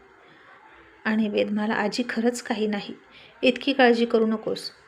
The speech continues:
सुशीला देवी म्हणाल्या, "काही नाही तर तुझा मूड रोजच्यापेक्षा खूप अपसेट आहे. तू नीट खात नाहीस, पीत नाहीस, मगाशी रोहिणीलासुद्धा ओरडलास." वेद, "काय असेल तर सांग मला.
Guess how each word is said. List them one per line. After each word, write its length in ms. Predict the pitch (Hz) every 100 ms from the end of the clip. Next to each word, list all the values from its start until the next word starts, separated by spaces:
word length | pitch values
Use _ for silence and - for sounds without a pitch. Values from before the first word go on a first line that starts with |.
| - - - - -
सुशीला 420 | - 226 - 247 220
देवी 260 | 214 214
म्हणाल्या, 380 | 214 214 226 247 - - - - - - - -
"काही 260 | 202 226
नाही 260 | 254 247 240 247
तर 40 | 240
तुझा 240 | 240 226 247
मूड 300 | 247 240 254 - - - _
रोजच्यापेक्षा 840 | 247 240 233 233 233 226 - - 240 269
खूप 180 | 262
अपसेट 400 | 226 - - 214
आहे. 180 | 202 190 - - - - - - _ -
तू 80 | 269
नीट 300 | 262 262 -
खात 300 | - 220 233
नाहीस, 400 | 196 190 - - - -
पीत 200 | 269 269
नाहीस, 440 | 240 202 208 208 - - - - -
मगाशी 400 | 247 240 240 262
रोहिणीलासुद्धा 760 | 254 226 240 262 - 214 208 262
ओरडलास." 680 | 254 208 196 196 180 - - - - - - - - 233
वेद, 280 | 208 202 202 - - - -
"काय 280 | 226 214 233
असेल 280 | 233 240 233
तर 80 | 240
सांग 320 | - 233 247 285
मला. 260 | 202 175